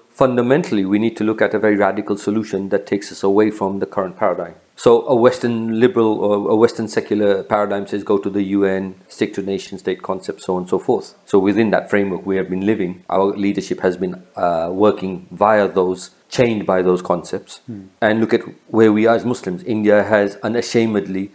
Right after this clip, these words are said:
Speaker 1: unabashedly revoked Article three seventeen thirty-five A with the knowledge that it is not gonna get any reaction from the Pakistani establishment. It's because they know that the Pakistani establishment's commitment to Western secular values means it's not going to do anything. So the solution is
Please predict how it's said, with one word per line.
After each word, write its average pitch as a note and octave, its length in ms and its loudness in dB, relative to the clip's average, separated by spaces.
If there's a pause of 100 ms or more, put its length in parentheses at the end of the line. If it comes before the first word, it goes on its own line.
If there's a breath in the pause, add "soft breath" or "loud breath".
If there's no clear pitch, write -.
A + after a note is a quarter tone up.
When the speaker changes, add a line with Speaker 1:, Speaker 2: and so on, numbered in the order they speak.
Speaker 1:
unabashedly G2+ 840 -2 (120)
revoked G#2 460 0
Article G2 400 -2
three G#2 180 -4
seventeen G2 400 -4
thirty-five G2 560 -2
A G2 300 -2 (140 loud breath)
with A2+ 180 2
the A#2+ 80 2
knowledge B2 540 2
that G#2+ 160 2
it G2 100 -8
is F#2 100 -10
not G#2+ 200 -2
gonna G#2 160 -2
get G2+ 240 -4
any G#2 200 -4
reaction F#2+ 420 -4
from F#2 180 -6
the F#2 60 -4
Pakistani F2+ 500 -8
establishment. - 680 -12 (160)
It's A2 180 -10
because G2+ 320 -2
they F#2 160 0
know G2 340 -2 (120)
that G2 360 -2 (200)
the A2 80 -8
Pakistani G2+ 520 -2
establishment's F#2 640 -4
commitment A2+ 600 -2
to F#2 100 -8
Western G2 400 -2
secular F#2 420 -4
values F2 380 -4
means G2+ 200 -6
it's G#2+ 160 -10
not G#2+ 80 -8
going G#2 200 -12
to G#2 80 -18
do G2 160 -12
anything. F#2 320 -20 (100)
So - 120 -4
the G2 120 2
solution G#2 500 2
is F#2+ 300 -4